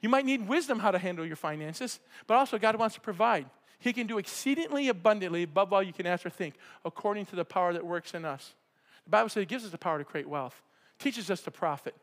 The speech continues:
So I pray blessing over people who are believing for their finances. And I'm not saying chase God. Don't seek God's hands. Seek God's face. But His hands are wrapped around you.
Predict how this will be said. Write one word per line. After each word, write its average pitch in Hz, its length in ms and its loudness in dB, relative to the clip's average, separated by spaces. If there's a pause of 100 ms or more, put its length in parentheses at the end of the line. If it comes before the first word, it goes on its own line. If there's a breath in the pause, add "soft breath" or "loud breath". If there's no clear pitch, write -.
(800 soft breath)
So - 160 0
I 226 100 6
pray 269 200 -2
blessing 240 420 2
over 208 180 -2
people 262 280 -6
who 247 60 2
are 208 40 2
believing 208 340 -2
for - 140 -4
their 175 140 -2
finances. 170 680 -4 (840 soft breath)
And 262 160 6
I'm 349 120 8
not 330 200 6
saying 285 280 2
chase 269 320 0
God. 226 360 8
Don't 302 160 0
seek 311 220 0
God's 220 300 8
hands. 196 480 -2 (240 soft breath)
Seek 285 240 -2
God's 247 260 6
face. 302 440 -2 (240 loud breath)
But 233 120 8
His 262 200 4
hands 320 300 2
are 269 80 0
wrapped 247 240 4
around 254 340 4
you. 180 140 -4